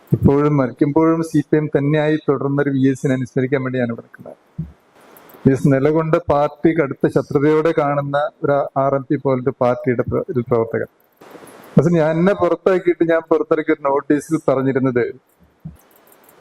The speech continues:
വി എസിന്റെ നേതൃത്വത്തിലുള്ള റിവിഷനിസ്റ്റ് നിലപാട് പിന്തുടരുന്നവരാണ് എന്നെ പുറത്താക്കിയ പാർട്ടി കമ്മിറ്റിക്കാർ എന്നാണ്.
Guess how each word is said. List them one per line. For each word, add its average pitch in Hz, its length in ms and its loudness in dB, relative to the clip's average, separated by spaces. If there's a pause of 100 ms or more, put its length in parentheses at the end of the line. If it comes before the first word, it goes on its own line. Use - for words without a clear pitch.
(100)
വി 139 120 4 (140)
എസിന്റെ 185 440 2 (680)
നേതൃത്വത്തിലുള്ള 156 880 2 (1400)
റിവിഷനിസ്റ്റ് 175 580 2 (100)
നിലപാട് 160 400 0 (100)
പിന്തുടരുന്നവരാണ് 147 880 2 (240)
എന്നെ 143 220 -2
പുറത്താക്കിയ 143 460 0
പാർട്ടി 123 240 -2
കമ്മിറ്റിക്കാർ 123 480 -4 (180)
എന്നാണ്. 120 240 -8